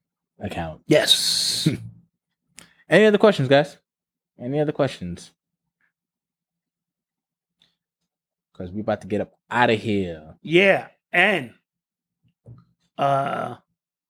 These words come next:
Speaker 2: Thursday.
Speaker 1: Yes, we got some announcements.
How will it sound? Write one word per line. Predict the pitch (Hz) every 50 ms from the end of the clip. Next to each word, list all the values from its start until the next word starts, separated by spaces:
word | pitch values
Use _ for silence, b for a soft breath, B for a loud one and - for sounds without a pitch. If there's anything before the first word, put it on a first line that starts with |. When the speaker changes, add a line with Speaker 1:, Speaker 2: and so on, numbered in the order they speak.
| _
Speaker 2:
Thursday. | - 165 180 214 202 156 151 151 113 107 101 _ _ _ _
Speaker 1:
Yes, | - 123 120 107 - - - _ _ - - -
we | 123
got | 120 110 107
some | - 113 104 101 98 85
announcements. | 98 107 107 104 95 - - 87 80 - - - -